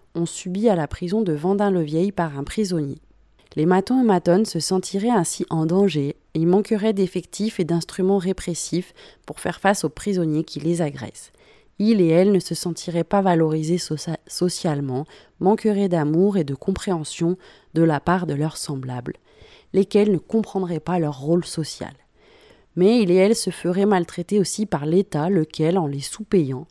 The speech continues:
n'apprécierait le grand service qu'elles rendent à la société en gardant les méchants à l'écart, hors de la vue des gens honorables. Les matons et matonnes ne sont pas des ouvriers ouvrières. Ils et elles sont des agents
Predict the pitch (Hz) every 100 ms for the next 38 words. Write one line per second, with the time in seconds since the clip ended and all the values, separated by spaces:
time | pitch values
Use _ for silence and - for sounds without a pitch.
0 | _ _ - 190 190 - 208 - 208 226
1 | 185 143 190 214 - 190 175 196 - 156
2 | 147 185 196 - - 147 135 - 190 -
3 | 175 - 156 - 147 156 156 156 170 143
4 | 143 170 170 202 180 143 131 - 127 -
5 | _ _ _ - 180 165 160 143 127 135
6 | 156 143 135 151 160 156 147 135 120 143
7 | - - _ _ _ _ _ _ _ -
8 | 175 196 - 262 226 185 - 175 208 -
9 | 160 151 165 151 - 226 190 170 170 165
10 | 156 160 170 180 165 143 139 135 139 -
11 | _ _ _ _ _ _ 226 254 202 165
12 | 170 185 - 170 156 156 160 180